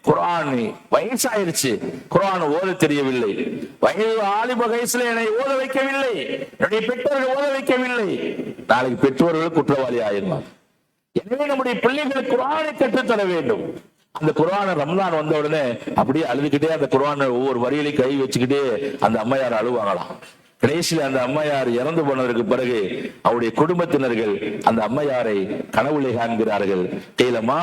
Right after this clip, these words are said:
ஃபஅலல்லாஹு பிகி", அல்லாஹ் உங்களை என்ன செய்தார் என்று கேட்பார்களாம். அந்த அம்மா சொன்னாங்களா, "கஃபரலி ரப்பி", என்னுடைய ரப்பு என்னை மை-, மன்னித்து விட்டார். "ஒம சபப்", என்ன காரணத்திற்காக நீ மன்னித்தார் என்று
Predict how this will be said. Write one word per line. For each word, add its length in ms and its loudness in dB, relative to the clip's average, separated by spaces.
ஃபஅலல்லாஹு 680 2
பிகி", 260 2
அல்லாஹ் 340 0
உங்களை 280 -2
என்ன 120 0
செய்தார் 360 0
என்று 200 0
கேட்பார்களாம். 600 0
அந்த 180 4
அம்மா 180 0
சொன்னாங்களா, 400 2
"கஃபரலி 520 2
ரப்பி", 320 -2
என்னுடைய 340 0
ரப்பு 240 0
என்னை 200 -2
மை-, 200 -2
மன்னித்து 420 0
விட்டார். 500 2
"ஒம 180 -2
சபப்", 360 0
என்ன 220 -4
காரணத்திற்காக 680 0
நீ 120 -2
மன்னித்தார் 440 0
என்று 120 0